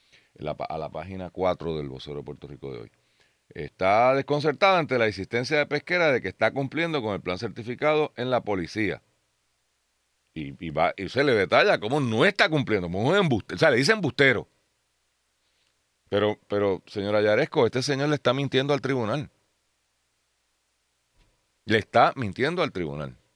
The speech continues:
Pues, ¿y? <laughs> Y allá tampoco el tribunal hace nada. Eh, así que, pues,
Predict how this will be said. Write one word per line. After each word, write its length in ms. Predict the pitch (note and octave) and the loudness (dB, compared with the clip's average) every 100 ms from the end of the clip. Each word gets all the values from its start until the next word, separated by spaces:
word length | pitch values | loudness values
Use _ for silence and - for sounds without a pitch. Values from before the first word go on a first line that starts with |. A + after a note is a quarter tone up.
| _ _ _ _ _ _ _ _ _ _ | _ _ _ _ _ _ _ _ _ _
Pues, 220 | - - - _ _ _ _ | -4 -4 -6 _ _ _ _
¿y? 180 | - A#3 G#4 - _ _ _ _ - - - | 0 0 0 -6 _ _ _ _ -20 -20 -16
<laughs> 100 | - G#3+ | -4 2
Y 100 | C#3+ | 4
allá 220 | G#2 G#2+ | 4 4
tampoco 380 | A#2 - G#2+ G#2+ | 2 2 2 2
el 80 | |
tribunal 320 | G2+ G2 F#2 F#2 | 2 0 2 2
hace 220 | F2+ F2 | 0 0
nada. 320 | F3 B3 F#3 _ _ _ _ _ _ _ _ _ _ _ _ _ _ _ _ | 2 2 -2 _ _ _ _ _ _ _ _ _ _ _ _ _ _ _ _
Eh, 480 | D2+ E2+ D#2 C#2 A1 - _ - | -4 -4 -4 -6 -12 -20 _ -12
así 240 | - F#2+ | -8 -4
que, 180 | - A3 | -2 -4
pues, 180 | - | -4